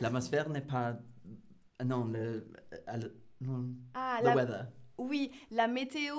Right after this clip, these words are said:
Speaker 2: le
Speaker 1: Euh,
Speaker 2: temps.
Speaker 1: La météo, le temps n'est pas bon, mais parce que on peut visiter beaucoup des magasins et des cafés et restaurants, c'est ok. C'est,
Speaker 2: Oui.
Speaker 1: ça, ça marche.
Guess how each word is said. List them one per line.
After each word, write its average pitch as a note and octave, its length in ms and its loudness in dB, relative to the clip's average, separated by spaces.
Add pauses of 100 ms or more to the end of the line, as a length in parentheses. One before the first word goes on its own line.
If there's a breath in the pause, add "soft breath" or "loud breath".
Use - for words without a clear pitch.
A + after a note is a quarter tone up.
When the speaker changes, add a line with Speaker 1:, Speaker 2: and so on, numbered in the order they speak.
(320)
Speaker 2:
le C4+ 100 2
Speaker 1:
Euh, B3+ 140 -4
Speaker 2:
temps. D4 360 -2 (240)
Speaker 1:
La B2+ 220 2
météo, C3 480 2
le D3 180 0
temps C#3+ 220 -4 (280)
n'est A2+ 180 0
pas A2+ 200 -2
bon, B2+ 340 -2 (440)
mais A#2 800 2 (720 loud breath)
parce A#2 280 -2
que A2+ 460 2
on A2 200 -2
peut A2 440 2 (840 soft breath)
visiter A2+ 800 -2
beaucoup A2 400 -6
des G#2+ 280 -2
magasins G#2+ 1040 -2
et G#2+ 180 -4
des G2+ 160 -6
cafés C3+ 580 -4
et A2 60 -4
restaurants, A2+ 720 -4 (500 loud breath)
c'est G#2 480 -4 (200)
ok. - 240 -8 (500)
C'est, - 140 -6
Speaker 2:
Oui. G#3 220 0
Speaker 1:
ça, - 280 -8
ça G#2+ 160 -2
marche. F#2 380 -6